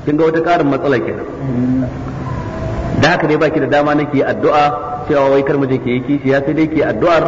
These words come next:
Ubangiji Ta'ala ya ba ku zaman lafiya idan an yi. Mutum ne ya ji ana kiran sallar asubahi sai ya ce bari in dan kwanta daga baya na tashi. To bai ankara ba sai barci ya dauke shi, bayan ya barci ya dauke shi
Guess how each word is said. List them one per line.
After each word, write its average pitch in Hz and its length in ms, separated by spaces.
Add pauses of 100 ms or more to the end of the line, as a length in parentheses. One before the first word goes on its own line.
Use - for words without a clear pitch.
(420)
Ubangiji 139 440
Ta'ala 143 280
ya 139 80
ba 143 140
ku 139 100
zaman 131 240
lafiya 135 380
idan 110 140
an 110 200
yi. 104 60 (3250)
Mutum 131 380
ne 170 500
ya 160 80
ji 160 80
ana 165 240
kiran 151 320
sallar 160 320
asubahi 147 560 (300)
sai 156 100
ya 151 160
ce 147 120
bari 131 220
in 165 120
dan 147 160
kwanta 147 380
daga 120 160
baya 135 200
na 131 120
tashi. 113 400 (1400)
To 107 120
bai 113 80
ankara 131 260
ba 151 140
sai 156 160
barci 151 320
ya 151 80
dauke 143 320
shi, 107 80
bayan 143 320
ya 160 80
barci 160 320
ya 165 80
dauke 160 320
shi 143 140